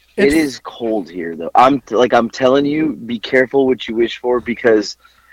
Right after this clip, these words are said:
Speaker 1: I walked out of the house. There's ice everywhere. I, like, now the temperature, the sun's down, so it's,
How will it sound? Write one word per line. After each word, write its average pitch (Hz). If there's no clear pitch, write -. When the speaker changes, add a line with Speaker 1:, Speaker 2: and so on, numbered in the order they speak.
Speaker 1:
I 123
walked 139
out 135
of 135
the 131
house. 117
There's 87
ice 127
everywhere. 110
I, 101
like, 107
now 139
the 104
temperature, 135
the 95
sun's 147
down, 117
so 110
it's, -